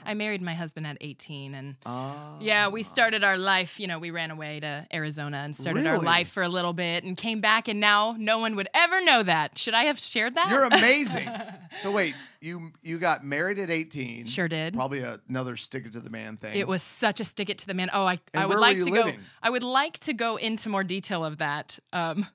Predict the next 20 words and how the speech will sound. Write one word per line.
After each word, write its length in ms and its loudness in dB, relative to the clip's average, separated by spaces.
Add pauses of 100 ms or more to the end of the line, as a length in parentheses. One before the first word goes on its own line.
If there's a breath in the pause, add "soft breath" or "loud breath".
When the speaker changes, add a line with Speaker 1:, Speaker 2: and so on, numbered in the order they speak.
(240 soft breath)
Speaker 2:
Well, 160 2
I 160 6
wanna 320 4
know, 400 0
Speaker 1:
He 200 4
actually 400 6
Speaker 2:
where 100 4
were 60 6
Speaker 1:
was 120 6
Speaker 2:
you 120 0
living, 500 0
and 100 -2
then 120 0
you 180 2
ended 300 0
up 220 2
in, 320 -4
in 240 -4
Arizona? 680 -2 (1160 loud breath)
Speaker 1:
In 220 -2